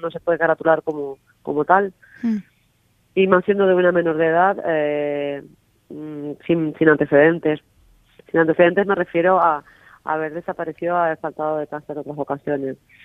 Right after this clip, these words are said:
Speaker 1: Porque sí que es verdad que hay, que hay chicos que, pues eso, o que están en,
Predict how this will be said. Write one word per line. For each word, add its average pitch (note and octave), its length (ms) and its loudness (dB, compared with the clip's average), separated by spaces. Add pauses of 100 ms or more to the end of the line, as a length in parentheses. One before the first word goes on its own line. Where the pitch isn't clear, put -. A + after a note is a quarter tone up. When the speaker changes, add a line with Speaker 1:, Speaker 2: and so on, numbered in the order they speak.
(120)
Speaker 1:
Porque D3 300 -4
sí D#3+ 140 -4
que - 100 -6
es F3 80 -2
verdad E3 320 4
que F3 80 0
hay, D#3+ 300 0
que D#3+ 80 -4
hay D3+ 80 -4
chicos - 340 -8
que, D#3 160 -2
pues - 180 -12
eso, C3 240 -8
o C#3+ 140 -4
que C#3+ 80 -4
están D3 260 2
en, D3+ 440 2